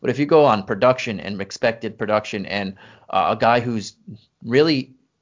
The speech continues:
not gonna c-, get out of the lineup if he's producing, 'cause he is that third down back. And if he's producing in between the tackles, uh, I kinda like Justin Jackson, but if he's producing in between the tackles, he's gonna get that workload. And, uh, yeah, I mean, he's probably a top twenty pick in season long leagues.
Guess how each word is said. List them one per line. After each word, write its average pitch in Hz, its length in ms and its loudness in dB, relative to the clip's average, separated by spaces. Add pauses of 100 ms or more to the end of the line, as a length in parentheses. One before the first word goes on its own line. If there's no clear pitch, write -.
(140)
not 131 280 0
gonna 131 220 -2
c-, 127 220 -4
get 127 180 2
out 127 120 4
of 110 40 -4
the 110 60 0
lineup 117 380 0
if 92 120 -8
he's 104 140 -14
producing, 113 420 -6
'cause 104 180 -6
he 107 200 0
is 131 100 2
that 104 220 0
third 98 180 -2
down 82 180 -4
back. 90 300 -2 (180)
And - 120 -6
if 98 80 -8
he's 104 160 -4
producing 120 540 -2
in 113 60 0
between 113 280 -2
the 101 40 -2
tackles, 110 540 2 (140)
uh, 92 240 0 (160)
I 135 100 4
kinda 143 280 2
like 117 180 4
Justin 113 320 -2
Jackson, 113 460 -2 (340)
but 104 320 0 (240)
if 127 140 -6
he's 139 160 -2
producing 135 400 0
in 127 80 0
between 117 260 -4
the 107 60 -4
tackles, 120 340 0
he's 98 180 -10
gonna 117 180 -2
get 110 180 0
that 95 220 0
workload. 98 440 -2
And, 92 320 -6 (160)
uh, 87 280 0 (440)
yeah, 107 320 2
I 107 120 -4
mean, 104 160 -4
he's 113 260 -4
probably 123 520 2
a 110 40 2
top 107 240 0
twenty 107 220 -4
pick 107 200 -4
in 92 80 -10
season 117 300 -6
long 120 240 0
leagues. 120 240 -4